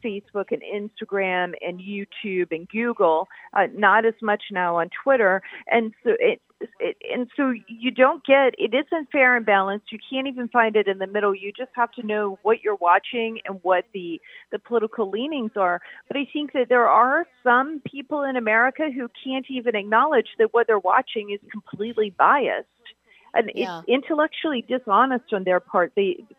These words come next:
Speaker 1: we have to be more critical when we're, eh, t-,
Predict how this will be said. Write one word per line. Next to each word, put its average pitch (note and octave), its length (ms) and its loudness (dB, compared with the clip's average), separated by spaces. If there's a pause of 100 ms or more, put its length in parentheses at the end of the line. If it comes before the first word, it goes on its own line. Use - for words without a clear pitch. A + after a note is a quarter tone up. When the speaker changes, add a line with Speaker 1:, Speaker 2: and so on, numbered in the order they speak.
(340)
Speaker 1:
we C4+ 240 -6
have F4+ 180 2
to F4 100 -2
be B3+ 280 -2 (240)
more A#3 280 6
critical - 680 0
when F#3 180 0
we're, F3+ 260 2
eh, - 20 -2 (640)
t-, - 80 -4